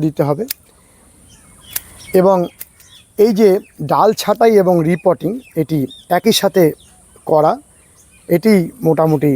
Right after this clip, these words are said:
যারা ভালো বোগেনভেলিয়া করেন, প্রত্যেকেরই বক্তব্য যে ডাল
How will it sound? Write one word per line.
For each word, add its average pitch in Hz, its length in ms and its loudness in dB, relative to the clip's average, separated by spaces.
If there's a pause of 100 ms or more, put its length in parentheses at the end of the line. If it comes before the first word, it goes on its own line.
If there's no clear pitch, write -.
(220)
যারা 147 160 2 (120)
ভালো 147 180 0 (380)
বোগেনভেলিয়া 175 540 2
করেন, 175 180 0 (160)
প্রত্যেকেরই 147 520 -4 (240)
বক্তব্য 160 360 -2 (300)
যে 147 80 2 (340)
ডাল 165 180 2